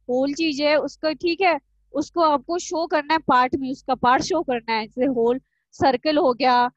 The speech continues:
ये whole circle हो गया, इसको अगर इसके parts कर दिए मैंने, four parts कर दिए, किसी भी चीज को ले लो, अगर उसको part में शो करना है तो आप क्या यूज़ करोगे? fractions का यूज़ करते हो।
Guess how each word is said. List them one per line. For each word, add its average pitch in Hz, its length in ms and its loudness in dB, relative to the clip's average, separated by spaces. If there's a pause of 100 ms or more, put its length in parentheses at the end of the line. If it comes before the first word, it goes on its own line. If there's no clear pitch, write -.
(220)
ये 254 180 2
whole 247 320 2
circle 269 400 -6
हो 240 100 0
गया, 226 140 -2
इसको 311 400 -2
अगर 277 240 2
इसके 285 200 -2
parts 262 340 2
कर 254 140 -2
दिए 240 140 -4
मैंने, 247 180 -4
four 254 260 0
parts 269 280 2
कर 247 140 0
दिए, 254 200 -6 (400)
किसी 381 200 2
भी 392 120 4
चीज 349 220 -6
को 370 120 -2
ले 320 140 0
लो, 320 140 0
अगर 320 180 0
उसको - 180 -4
part 277 360 2
में 359 80 -4
शो 381 200 -2
करना 320 200 -2
है 311 60 -2
तो 311 80 0
आप 302 160 0
क्या 330 120 2
यूज़ 339 220 0
करोगे? 302 280 -2
fractions 330 520 -6
का 302 60 0
यूज़ 262 260 -6
करते 208 260 -14
हो। 196 60 -12